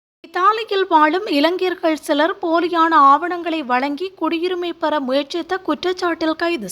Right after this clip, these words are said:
செய்யப்பட்டுள்ளனர். கொழும்பில் உள்ள வெளிநாட்டு சான்றிதழ் மொழிபெயர்ப்பு நிறுவனத்தால் தயாரிக்கப்பட்ட இலங்கையில் உள்ள இத்தாலிய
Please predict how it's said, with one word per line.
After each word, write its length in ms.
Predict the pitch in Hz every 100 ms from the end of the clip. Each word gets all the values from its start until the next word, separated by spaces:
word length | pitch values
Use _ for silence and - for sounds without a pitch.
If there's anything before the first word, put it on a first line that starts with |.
| -
செய்யப்பட்டுள்ளனர். 880 | 196 202 226 214 214 220 226 254 262 269 - _ _ _ - _ _ _ -
கொழும்பில் 460 | 349 349 415 480
உள்ள 200 | 427 359
வெளிநாட்டு 540 | 403 311 349 381 381 427
சான்றிதழ் 520 | - 311 311 302 381
மொழிபெயர்ப்பு 600 | 339 302 349 349 349 -
நிறுவனத்தால் 680 | 285 285 285 285 285 311 359
தயாரிக்கப்பட்ட 720 | 349 294 311 302 294 311 302 370 285
இலங்கையில் 460 | 311 330 302 294
உள்ள 140 | 294 370
இத்தாலிய 540 | 320 294 320 330 320